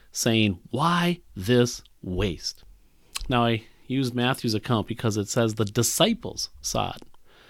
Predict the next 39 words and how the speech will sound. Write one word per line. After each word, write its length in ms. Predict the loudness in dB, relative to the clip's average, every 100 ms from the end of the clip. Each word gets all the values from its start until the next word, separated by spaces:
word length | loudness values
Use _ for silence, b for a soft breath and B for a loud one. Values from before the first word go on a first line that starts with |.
| b b -2
and 140 | 4
they, 180 | 6 4
plural, 460 | 4 6 8 6
were 120 | 4 2
indignant. 580 | 0 -2 -2 -6 -6 -2
In 100 | 4
John's 300 | 4 6 2
account, 340 | 2 4 4
it 100 | 0
says 240 | 2 2
it 80 | 2
was 160 | -4 -4
Judas, 480 | 2 2 2 0 -2
and 120 | 0
he 120 | 0
did 220 | 2 2
this 160 | 0 -2
'cause 200 | -6 -4
he 120 | -4
was 200 | -2 -2
the 100 | -2
m-, 240 | -2 -2 -2
one 220 | 2 2
who 80 | 0
kept 240 | -4 -6
the 80 | -4
purse. 400 | 0 2 0 -4 B B B B B B
But 220 | 4 4 2
in 80 | 2
the 100 | 4
other 140 | 4 2
accounts, 340 | 2 0 2
it's 240 | -2 -2
not 260 | 2 2 2
just 280 | 0 0 0
Judas, 440 | -2 0 0 -2
it's 220 | -6 -6
the 140 | -4 0
disciples. 640 | 2 6 6 4 -2 -14